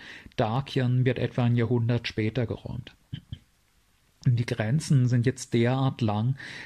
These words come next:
dass ein wirksamer militärischer Schutz kaum noch möglich ist. Und die Wege zwischen den verschiedenen Provinzen werden so lang, dass das Reich kaum noch verwaltbar ist.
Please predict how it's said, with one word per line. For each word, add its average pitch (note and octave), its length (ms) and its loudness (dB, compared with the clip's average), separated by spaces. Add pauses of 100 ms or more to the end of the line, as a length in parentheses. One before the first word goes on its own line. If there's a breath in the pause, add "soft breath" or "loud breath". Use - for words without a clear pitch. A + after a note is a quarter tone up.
dass C3 160 0
ein A#2+ 180 2
wirksamer C3 480 2
militärischer A#2+ 760 0
Schutz - 380 -4
kaum A2+ 260 0
noch A#2 140 -2
möglich A2+ 480 -2
ist. - 240 -16 (400 loud breath)
Und B2 160 2
die G#2+ 140 2
Wege B2 440 0
zwischen - 320 -2
den B2+ 140 4
verschiedenen B2 560 0
Provinzen A#2+ 680 0
werden A#2 280 2
so A2+ 320 -2
lang, B2 420 2
dass A#2+ 140 -2
das - 200 -2
Reich A2+ 300 -2
kaum A2+ 300 -2
noch B2 140 -2
verwaltbar A#2+ 720 -4
ist. C3 300 -12